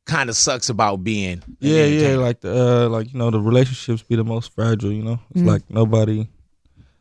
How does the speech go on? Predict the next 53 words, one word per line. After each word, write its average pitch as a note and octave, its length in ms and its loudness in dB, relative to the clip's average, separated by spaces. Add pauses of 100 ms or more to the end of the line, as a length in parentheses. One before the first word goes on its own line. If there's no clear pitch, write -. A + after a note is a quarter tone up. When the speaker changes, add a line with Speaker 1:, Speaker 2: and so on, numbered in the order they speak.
(140)
Speaker 2:
across A#2+ 240 2
the A#2 80 -8
street C3 280 0
can G#2+ 180 -6
fuck A2+ 300 0
up, A2 180 -2
you A2+ 100 -6
know, A2+ 200 0 (220)
Speaker 1:
Mm-hmm. F2+ 120 -8
Speaker 2:
what A2+ 100 0
I A2+ 100 4
got G#2 220 -2
going G#2+ 220 -4
on, G#2+ 160 -2
but G#2 80 -6
somebody A2 600 0
in A#2 120 0
my G#2+ 140 -4
house, C3+ 380 0
they A#2+ 160 0
can B2 100 2
Speaker 1:
Right. G#2 80 -4
Speaker 2:
fuck A#2 220 2
it A2+ 80 0
up. A#2 220 2
So G#2+ 220 0
it's G#2 100 -2
like, G#2+ 160 0
you G#2 80 -6
know, A2+ 200 -2 (200)
I A2+ 120 -6
just A2 160 -8
gotta, G#2+ 280 -6 (720)
it's, - 220 -8 (800)
it - 60 -2
was F#3+ 140 2
a D#3 60 0
lesson C#3+ 320 0
learned A#2 180 2
though. G#2+ 60 4
I A2 80 4
learned B2 280 2
how A#2+ 80 6
to, A2+ 120 2
you A#2 100 -2
know, A2+ 260 0 (560)
go A#2 140 4
about A2+ 260 0
relationships A2+ 600 0
and G#2+ 260 -6
dealing A2+ 220 4
with G#2 100 -2
people A2+ 400 -4